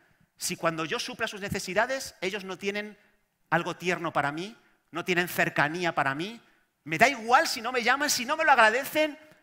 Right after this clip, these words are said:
No me voy a enfocar en lo que yo necesito, me voy a enfocar en lo que los demás necesitan. Y eso también marcó una diferencia. Pero, ¿sabes? Hoy en día,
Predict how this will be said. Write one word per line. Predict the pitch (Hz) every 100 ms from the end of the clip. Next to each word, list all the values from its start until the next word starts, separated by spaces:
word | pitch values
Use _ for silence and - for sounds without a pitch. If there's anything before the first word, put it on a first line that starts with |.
| _ _ _ _ _ _
No | 160 214
me | 277
voy |
a | 247
enfocar | 233 208 220
en |
lo | 185
que | 170
yo | 190
necesito, | 190 165 170 175
me | 156
voy |
a | 156
enfocar | 156 160 151
en |
lo | 143
que | 131
los | 123
demás | 120 135 131
necesitan. | 123 113 - - - - _ _ _ _ _ _ _ _ _ _ _ _ _ _
Y | - 151
eso | -
también | 160 131 135 135 143 _
marcó | - 117 - 135 135
una | 131 127 127 _ _ _ _ _
diferencia. | - 143 143 127 120 - - 107
Pero, | 120
¿sabes? | - 165 -
Hoy | 139 165 180
en | 180
día, | 190 117 101